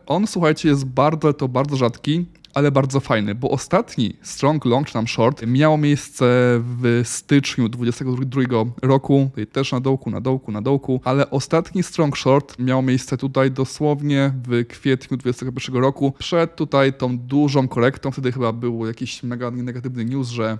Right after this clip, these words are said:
Chiny coś tam zbanują Bitcoina, c-, coś z Chinami, nie pamiętam. Jak sobie prześledziłem tutaj te wszystkie sygnały tego, jak tutaj ten wskaźnik zachowywał się, tak, że faktycznie zawsze jakieś te większe korekty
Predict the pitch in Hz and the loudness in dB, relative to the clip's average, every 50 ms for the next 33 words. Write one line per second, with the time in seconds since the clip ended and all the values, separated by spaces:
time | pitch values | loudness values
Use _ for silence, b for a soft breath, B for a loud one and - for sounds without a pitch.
0 | - - - - 151 165 165 147 135 - - 143 - - 143 131 127 123 123 127 | -8 -14 -12 -8 -6 -4 -2 -2 -2 -4 -4 -6 -6 -4 -4 -4 -4 -4 -4 -4
1 | 131 135 131 127 127 117 113 113 113 110 104 - 107 - - - 175 190 190 185 | -2 0 0 0 0 0 0 -2 -2 -4 -4 -6 -8 -8 -4 -2 -2 0 0 0
2 | 170 156 143 - - - - - - 214 - - - - - 202 165 139 117 104 | -2 -2 -4 -6 -10 -14 -10 -2 -2 -2 -2 -2 -4 -6 -2 -2 0 2 0 0
3 | 104 104 131 165 - 143 127 110 104 107 - - - - B B 127 131 165 226 | 0 -2 -2 -2 0 0 0 -2 -2 -4 -6 -10 -12 -14 B B 0 0 0 0
4 | - - 233 233 214 - - 214 - - 196 151 147 226 277 208 185 143 - 143 | -2 -2 0 0 0 0 0 0 2 2 2 2 4 2 2 4 2 2 0 -2
5 | - - 170 - - 165 - - 170 147 135 120 107 110 113 123 139 147 - - | -4 -6 -6 -4 -4 -4 -2 -2 -2 0 0 2 2 2 4 2 2 0 -2 -2
6 | - 143 139 139 131 123 113 113 117 120 139 147 - - 139 135 - 120 107 107 | 0 0 0 2 2 2 2 2 2 2 0 0 -2 -6 -8 -4 0 0 0 0
7 | 107 104 - _ - - - - 120 - - - 123 127 - 123 - - - 127 | 0 -2 -8 _ -12 -6 -6 -4 -4 -4 -4 -4 -4 -4 -4 -6 -4 -2 -2 -2
8 | - - 147 139 143 135 127 104 107 - - - - - 101 110 113 120 117 123 | 0 0 0 2 2 2 2 0 -2 -4 -8 -8 -6 -4 -2 -2 -2 -2 -4 -6
9 | - 120 117 - 139 123 - - 117 107 123 120 123 - - 120 - 117 - - | -6 -6 -6 -6 -8 -8 -6 -6 -6 -4 -4 -4 -4 -4 -6 -6 -8 -8 -8 -8
10 | 117 120 123 123 117 - - 120 113 - - 123 117 120 120 - - 127 120 117 | -6 -4 -4 -4 -4 -4 -4 -4 -4 -4 -4 -2 0 0 -2 -2 0 0 2 2